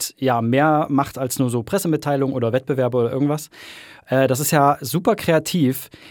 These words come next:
Ich stell's mir aber schwer vor. Also, w-, muss ich mir nachher mal angucken, wie das aussieht.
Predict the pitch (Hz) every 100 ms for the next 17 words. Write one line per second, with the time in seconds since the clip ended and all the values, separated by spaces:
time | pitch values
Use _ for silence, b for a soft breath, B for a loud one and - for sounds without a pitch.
0 | B - 175 185 180 143 143 123 - -
1 | - - - 135 262 - 117 107 123 139
2 | 147 147 151 - - 131 131 - 147 151
3 | 202 175 156 165 175 127 104 - 131 120
4 | 123 113 127 185 135 147